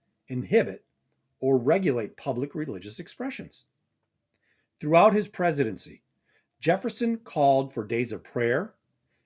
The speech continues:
introduced religious bills in the state legislature, signed numerous federal acts promoting religious groups and activities,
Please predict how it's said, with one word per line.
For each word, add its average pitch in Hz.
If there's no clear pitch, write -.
introduced 180
religious 135
bills 123
in 117
the 110
state -
legislature, 170
signed 151
numerous 214
federal 165
acts 123
promoting 131
religious 117
groups 165
and 180
activities, 113